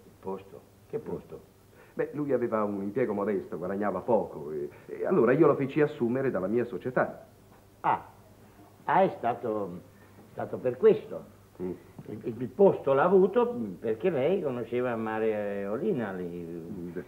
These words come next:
Speaker 2: sì.
Speaker 1: e lui non ne sapeva niente.
Speaker 2: Come niente?
Speaker 1: Sì, niente di, di, di Cesarone, di Mariolina, de-, della storia del romanzo. Lui non
Speaker 2: Sì,
Speaker 1: sapeva. No,
Speaker 2: sì,
Speaker 1: no,
Speaker 2: sì,
Speaker 1: no,
Speaker 2: sì,
Speaker 1: no.
Speaker 2: credo, credo che Maria gliel'abbia detto.
Speaker 1: No, non gli ha detto niente.
Speaker 2: Ma lei è sicuro?
Speaker 1: È per Bacco, se glielo dico io vuole che non lo sappia.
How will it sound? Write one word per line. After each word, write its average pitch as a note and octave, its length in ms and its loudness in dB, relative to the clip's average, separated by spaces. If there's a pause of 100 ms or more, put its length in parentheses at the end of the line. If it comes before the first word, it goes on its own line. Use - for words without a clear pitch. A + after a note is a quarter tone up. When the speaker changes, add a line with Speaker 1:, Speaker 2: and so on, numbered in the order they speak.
Speaker 2:
sì. F2+ 100 -12
Speaker 1:
e C#3+ 140 0
lui D#3+ 300 4
non D#3 260 -4
ne C#3 180 -8
sapeva A#2 400 -2
niente. F2+ 500 -8 (180)
Speaker 2:
Come C#3+ 220 4
niente? F2+ 320 -2
Speaker 1:
Sì, F4+ 80 0
niente F#4+ 360 4
di, F3 140 4
di, D#3 160 -2
di D#3 120 -6
Cesarone, G#3 720 6
di F#3 60 0
Mariolina, G3+ 540 4
de-, A#3 140 4
della C4 200 4
storia D4 260 4
del C4 100 6
romanzo. G#3+ 400 2
Lui G#4+ 140 0
non G3+ 140 0
Speaker 2:
Sì, D#3 40 -8
Speaker 1:
sapeva. F3+ 300 6
No, D4+ 200 6
Speaker 2:
sì, E4 60 2
Speaker 1:
no, - 60 6 (300)
Speaker 2:
sì, - 60 -6
Speaker 1:
no, - 100 4
Speaker 2:
sì, C#4+ 60 4
Speaker 1:
no. A3 260 4
Speaker 2:
credo, D3 260 -2
credo E3+ 220 2
che C3 100 -4
Maria D3 240 2
gliel'abbia G#2+ 320 -4
detto. C#3+ 180 4
Speaker 1:
No, F#4 160 8
non D#4 160 2
gli D4+ 80 0
ha G#3+ 60 6
detto D4+ 280 0
niente. D3 520 2
Speaker 2:
Ma G2+ 60 -8
lei A#2 120 -4
è - 60 -10
sicuro? A2 260 -8
Speaker 1:
È E4 140 2
per G#3 140 -2
Bacco, E3 300 -2
se D3+ 120 -10
glielo E3+ 160 -2
dico F3 240 2
io G#3+ 140 2
vuole B2 160 -2
che B2 60 -6
non C3+ 140 -4
lo A#2+ 80 -2
sappia. - 360 -10